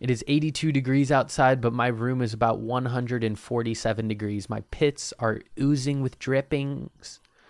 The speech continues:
Oozing with drippings. Um, I guess that, that works. Uh, my, my,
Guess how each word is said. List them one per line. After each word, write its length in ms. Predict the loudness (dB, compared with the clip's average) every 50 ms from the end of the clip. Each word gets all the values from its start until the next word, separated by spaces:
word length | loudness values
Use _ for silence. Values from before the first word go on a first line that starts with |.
| _ _ -20 -20 _ _ _ _ _ _ -2
Oozing 340 | 2 2 2 2 2 0 0
with 200 | -2 -2 -4 -4
drippings. 640 | -2 -2 -2 0 -2 -6 -8 -8 -12 -14 -14 -16 -16 -12
Um, 800 | -6 -2 0 2 2 2 2 0 0 -2 -2 -4 -6 -8 -10 -12 -14 _ _ _ _ _ _ _ _ _ _ _ _ _ _ _ _ _ _ _
I 80 | -8 -2
guess 300 | 0 0 -2 -2 -8 -12 _ _
that, 220 | 0 0 0 0 -6 _ _
that 180 | -4 -4 -2 -2
works. 640 | 0 0 0 0 -2 -6 -14 -14 -14 -14 -16 -18 -20 -14
Uh, 460 | -4 0 0 2 2 2 0 -2 -4 -4
my, 280 | -6 -4 -4 -6 -6 -8
my, 240 | -8 -8 -8 -8 -8